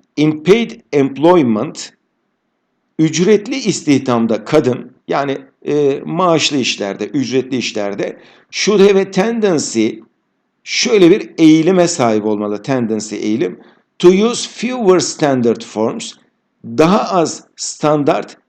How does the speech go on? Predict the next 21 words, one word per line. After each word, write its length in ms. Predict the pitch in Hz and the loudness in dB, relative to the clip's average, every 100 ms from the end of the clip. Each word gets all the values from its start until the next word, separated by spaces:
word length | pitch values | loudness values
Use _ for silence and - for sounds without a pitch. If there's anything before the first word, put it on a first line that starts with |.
| _ | _
şekiller, 640 | - - 151 151 147 135 113 | -8 -2 0 2 2 4 0
formlar 540 | - 135 127 147 127 | 0 0 0 0 -2
kullanma 460 | - 113 113 107 104 - | -2 -2 -2 -2 -6 -4
eğiliminde 420 | 117 107 104 104 | -2 0 -2 -2
olmalı, 440 | 104 98 113 113 - - _ _ 113 | -4 -2 -2 -4 -8 -20 _ _ -2
than 400 | 147 185 220 185 _ _ - 190 | 2 2 0 -10 _ _ -4 -2
unemployed 720 | 226 226 151 131 113 120 113 | -2 -4 -2 -2 0 0 0
women, 520 | 110 104 110 135 208 185 _ _ _ | -4 -4 -4 -4 -8 -14 _ _ _
işsiz 480 | 240 220 - 127 110 | -6 -4 -2 -4 0
ya 120 | 165 | -2
da 60 | 156 | -2
istihdam 560 | 151 - 147 147 135 | -4 -6 -6 -2 -2
edilmeyen 640 | 135 123 143 107 135 190 - _ _ | 0 0 -2 -2 -6 -8 -14 _ _
kadınlara 840 | - 123 127 117 113 117 143 143 - - | -4 -2 0 0 0 0 -2 -4 -14 -4
göre. 360 | 107 95 - _ _ _ _ _ _ _ _ | -4 -4 -10 _ _ _ _ _ _ _ _
Because 580 | 120 214 202 139 131 - - _ _ - | -4 -2 2 0 0 -8 -16 _ _ -12
working 560 | 113 143 220 214 240 | 0 2 2 0 -2
women, 500 | 175 165 151 117 117 - | 2 4 4 2 0 -4
çünkü 280 | 160 139 | -6 -4
çalışan 440 | 120 127 127 202 202 | 0 0 0 -2 -2
kadınlar, 560 | 151 117 113 131 - | -2 0 0 -2 -4